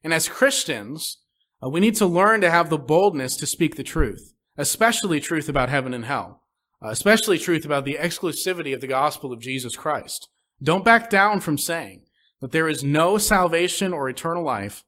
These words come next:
apart from belief in Jesus and submission to his lordship. Uh, G K Chesterton, he was a Roman Catholic. Please don't take this as a, uh, an endorsement of him at all. But he did say some very profound things. He lived about a hundred years ago.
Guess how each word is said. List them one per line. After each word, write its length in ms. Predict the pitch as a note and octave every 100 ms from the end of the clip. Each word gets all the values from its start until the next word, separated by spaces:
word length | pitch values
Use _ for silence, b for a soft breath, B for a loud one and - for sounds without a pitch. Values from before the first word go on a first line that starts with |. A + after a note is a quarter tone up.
| _ _ -
apart 440 | C3+ - F3 F#3
from 200 | F#3 D#3+
belief 380 | C#3+ C#3+ D3 D3
in 120 | C#3
Jesus 460 | B2+ C#3+ C3 A#2 A#2
and 120 | A#2
submission 440 | B2+ B2+ B2+ C3+
to 60 | A2+
his 220 | A#2+ A2
lordship. 460 | A2+ A2+ - G#2 _ _ _ _ _ _ _ - - -
Uh, 100 | -
G 200 | B2+ F3
K 200 | F#3 D#3+
Chesterton, 540 | F3 E3+ F3 D3+ C3
he 60 | B2+
was 80 |
a 40 | C#3+
Roman 240 | D3+ D3+
Catholic. 440 | B2+ C#3 C3 A#2 -
Please 180 | D3
don't 140 | C3 A#2+
take 160 | C3
this 140 | C3+ A#2+
as 180 | A#2 A#2
a, 240 | A2 G#2 _ _ -
uh, 160 | A2 -
an 140 | C3+
endorsement 500 | A2+ A#2+ A#2+ - A2+
of 80 | G#2+
him 140 | A2+
at 80 | G#2+
all. 220 | A#2 G#2
But 360 | D#3 C#3 G#2+ - b b -
he 100 | F3
did 120 | G3
say 160 | G3
some 140 | E3+ D#3+
very 180 | E3 D3
profound 460 | C#3+ - D3 C#3+
things. 240 | C#3+ B2+ B2
He 60 |
lived 120 | C#3+
about 160 | C#3+ C3+
a 40 |
hundred 240 | C3+ C#3+ B2+
years 220 | C#3+ C#3
ago. 360 | B2 A2 A2+